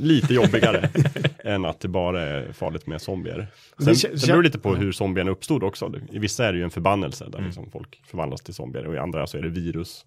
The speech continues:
Speaker 1: och, och svampar och sånt.
Speaker 3: För mig är det helt okej om, om det är, så att säga, ett virus, så att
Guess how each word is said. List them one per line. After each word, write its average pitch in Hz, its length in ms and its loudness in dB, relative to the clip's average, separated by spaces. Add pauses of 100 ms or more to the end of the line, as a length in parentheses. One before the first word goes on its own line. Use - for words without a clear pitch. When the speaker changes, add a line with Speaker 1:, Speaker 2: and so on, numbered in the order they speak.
(140)
Speaker 1:
och, - 460 -18
och - 60 -18
svampar 92 380 -6
och 90 80 -10
sånt. - 240 -16 (880)
Speaker 3:
För 131 80 0
mig 190 260 6
är 180 40 8
det 156 80 6
helt 131 240 2
okej 156 260 4
om, 135 160 0
om 131 200 0
det 127 140 0
är, 117 140 -2
så - 160 -10
att 123 60 -2
säga, 131 100 0
ett 120 160 0
virus, 127 460 4
så - 160 -6
att 120 220 -6